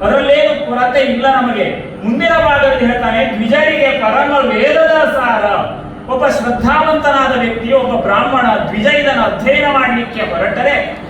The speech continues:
ವೇದದ ಸಾರಭೂತವಾದಂಥ ಅಂಶಗಳನ್ನ ಕಾಣಬಹುದು. ಮಹಾಭಾರತದಲ್ಲಿ ಇರುವುದು ಇಷ್ಟೇ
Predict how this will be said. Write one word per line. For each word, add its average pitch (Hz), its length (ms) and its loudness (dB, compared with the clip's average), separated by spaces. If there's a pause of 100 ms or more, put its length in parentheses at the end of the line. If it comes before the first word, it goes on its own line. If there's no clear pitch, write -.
(120)
ವೇದದ 302 440 2
ಸಾರಭೂತವಾದಂಥ 285 1300 -2
ಅಂಶಗಳನ್ನ 247 1040 -2
ಕಾಣಬಹುದು. 208 920 -4 (500)
ಮಹಾಭಾರತದಲ್ಲಿ 269 1040 0
ಇರುವುದು 277 360 -4
ಇಷ್ಟೇ 220 460 -2